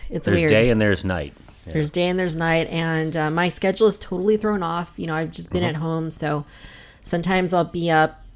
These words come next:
Speaker 1: till, like, four or five in the morning working on my Discoveryland podcast or, you know, whatever
Speaker 2: Mm-hmm.
Speaker 1: else I'm doing, and sometimes I'll be waking up, like, at one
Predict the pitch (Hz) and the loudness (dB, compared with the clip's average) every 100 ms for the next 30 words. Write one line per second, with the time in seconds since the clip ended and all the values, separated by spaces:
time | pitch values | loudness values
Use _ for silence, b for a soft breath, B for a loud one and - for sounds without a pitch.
0 | - - 165 143 - - 160 151 156 - | -18 -6 -4 -4 -10 -4 0 0 0 0
1 | 160 151 151 151 151 151 147 143 160 147 | 2 2 0 -2 -2 0 -2 -2 -4 -2
2 | 147 143 139 - 160 151 143 - 147 156 | 0 0 -2 -6 -4 -4 -4 -2 0 0
3 | 156 151 143 143 143 147 139 139 - 151 | 0 -2 -2 -2 -2 -2 -2 -2 -6 -6
4 | 143 147 147 151 147 147 143 147 156 214 | -4 -2 -2 0 0 -2 -2 -2 2 4
5 | 226 220 214 196 160 165 160 175 156 151 | 6 4 2 0 -4 -8 -6 -6 -6 -4
6 | 151 151 139 156 147 156 143 131 - 135 | -2 -4 -2 -4 -2 -4 -6 -8 -10 -8
7 | 143 139 156 175 | -4 -2 -2 -4